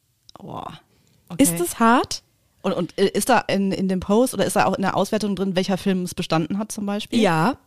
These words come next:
Speaker 1: Haben's welche bestanden?
Speaker 2: Ja.
Speaker 1: Okay.
Speaker 2: Äh, die haben, die haben so eine, ähm, so eine Database sich, äh, erschaffen. Da sind, äh, roundabout tausend Filme drinne. Aber man kann für sich ja selber durchspielen,
Speaker 1: Mhm.
Speaker 2: wenn man einen Film hat,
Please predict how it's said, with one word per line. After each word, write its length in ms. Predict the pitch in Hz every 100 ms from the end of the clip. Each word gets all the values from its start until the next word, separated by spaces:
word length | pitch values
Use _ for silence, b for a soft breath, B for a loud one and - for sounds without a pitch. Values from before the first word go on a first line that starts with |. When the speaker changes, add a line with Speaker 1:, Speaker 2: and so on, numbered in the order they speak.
| _
Speaker 1:
Haben's 220 | 196 202
welche 180 | 214 226
bestanden? 320 | 208 - 208 214
Speaker 2:
Ja. 380 | 165 151 233 -
Speaker 1:
Okay. 260 | 208 196 160 -
Speaker 2:
Äh, 300 | 208 208 202
die 160 | 202
haben, 360 | 196 233 254 233 -
die 160 | 190 185
haben 180 | 226
so 100 | 202
eine, 380 | 185 180 175 165 -
ähm, 500 | 165 165 160 165 - - _ _ _ _ _ _ _
so 140 | 170 170
eine 300 | 170 160 160
Database 880 | 165 160 190 240 202 214 240 269 - -
sich, 400 | 208 233 - - 202 - _
äh, 300 | - 196 208
erschaffen. 440 | - 220 226 233 233
Da 100 | 185
sind, 300 | 190 202 -
äh, 60 | 160
roundabout 680 | 175 175 160 185 190 175 -
tausend 320 | 180 175 170
Filme 300 | 202 214 233
drinne. 340 | 226 254 320 440 B B B 240
Aber 160 | 180 190
man 140 | 185
kann 180 | - 220
für 140 | 214
sich 180 | 190 -
ja 100 | 180
selber 360 | 175 196 190 165
durchspielen, 540 | 165 - - 170 202
Speaker 1:
Mhm. 40 |
Speaker 2:
wenn 80 | 202
man 80 | 160
einen 80 | 160
Film 320 | - 165 165
hat, 220 | 156 -